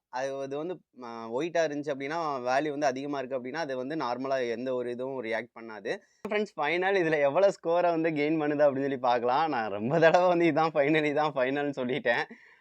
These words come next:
ஆ, சரி, ஓகே. இதை வந்து கண்டிப்பா இதுல வந்து போகணும். சரி, ஓகே. இப்ப வந்து ப்ளே பண்ணிக்கலாம். எப்படியாவது ஒரு ஹை ஸ்கோர் எடுத்துரு. சூப்பர்.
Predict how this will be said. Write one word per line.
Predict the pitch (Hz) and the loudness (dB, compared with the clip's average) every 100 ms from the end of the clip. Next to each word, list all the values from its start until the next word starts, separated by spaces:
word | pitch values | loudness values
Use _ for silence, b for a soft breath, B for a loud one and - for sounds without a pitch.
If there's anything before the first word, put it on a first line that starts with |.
| B | B
ஆ, | 120 120 | -2 -2
சரி, | 120 165 165 | 0 2 4
ஓகே. | 156 147 165 180 | 2 2 2 4
இதை | 147 | 2
வந்து | 135 151 175 165 139 113 | 2 2 4 4 4 2
கண்டிப்பா | 117 123 147 160 | -2 -2 0 2
இதுல | 143 139 | 2 0
வந்து | 127 147 | -2 -6
போகணும். | 139 131 135 123 147 - _ | -4 -4 -2 -2 -4 -6 _
சரி, | - 120 | -10 -6
ஓகே. | 123 135 143 147 | -4 -2 0 -2
இப்ப | 127 123 | -2 -2
வந்து | 123 139 | -2 -4
ப்ளே | 131 | -4
பண்ணிக்கலாம். | 131 127 117 117 143 185 _ _ _ _ _ _ _ _ _ - | -2 -4 -2 0 0 -2 _ _ _ _ _ _ _ _ _ -16
எப்படியாவது | 104 135 151 160 | -4 0 0 0
ஒரு | 147 135 127 120 110 104 101 | 0 2 2 2 2 -2 0
ஹை | 113 139 | -2 -2
ஸ்கோர் | - 147 | -4 -2
எடுத்துரு. | 135 131 143 139 120 120 - _ _ _ _ _ _ _ _ _ _ _ _ _ _ _ _ _ | -2 -2 0 0 0 -4 -16 _ _ _ _ _ _ _ _ _ _ _ _ _ _ _ _ _
சூப்பர். | - 131 120 135 143 | -12 -8 0 0 0